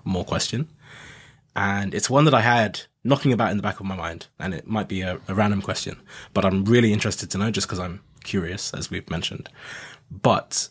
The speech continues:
I'm interested to know, so you, like, like we talked about, you played the D one baseball. That was your, from what I understand, your original dream. That's what you wanted to do.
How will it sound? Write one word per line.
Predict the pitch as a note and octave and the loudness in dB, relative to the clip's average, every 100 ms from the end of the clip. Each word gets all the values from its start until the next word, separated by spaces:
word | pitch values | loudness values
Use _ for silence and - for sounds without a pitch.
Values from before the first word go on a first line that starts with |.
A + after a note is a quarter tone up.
| _ - | _ 0
I'm | B2+ | 4
interested | G#3+ A3+ - - | 4 2 0 0
to | C3 | 2
know, | A#2+ A2+ A2 _ _ | 2 0 -2 _ _
so | - B2+ | -4 -2
you, | A#2 F#3+ G3+ G3 - _ _ _ _ | 0 4 4 2 -2 _ _ _ _
like, | A#2+ A#2 - | 0 0 0
like | F#2+ A#2 A#2+ | 0 2 2
we | |
talked | A2+ F2+ | 0 0
about, | E2+ E2+ - _ _ | -2 -6 -8 _ _
you | G2 | -6
played | G2 A#2 G#2 - - - | 2 4 4 0 -10 -10
the | G2 | -2
D | B2 A#2+ | 2 4
one | A#2 A2 | 4 4
baseball. | G#2 - G#2+ G2+ G2 - - - | 2 0 -4 -2 -4 -6 -18 -2
That | B2 G#2 | 0 2
was | A2 G2 | 0 0
your, | G#2 G2+ F2+ G2+ _ - | 0 -2 -4 -8 _ -2
from | A2 A2+ | 0 2
what | G#2 | 2
I | |
understand, | G2+ G2 C#3+ D3 | 0 2 4 4
your | A#2+ A2 | 6 4
original | A2+ A2 A2+ | 2 0 0
dream. | G#2+ G#2 | 2 2
That's | A2+ - | 0 0
what | G#2+ | -2
you | G2+ | -2
wanted | F#2 | -6
to | - | -8
do. | F2 | -10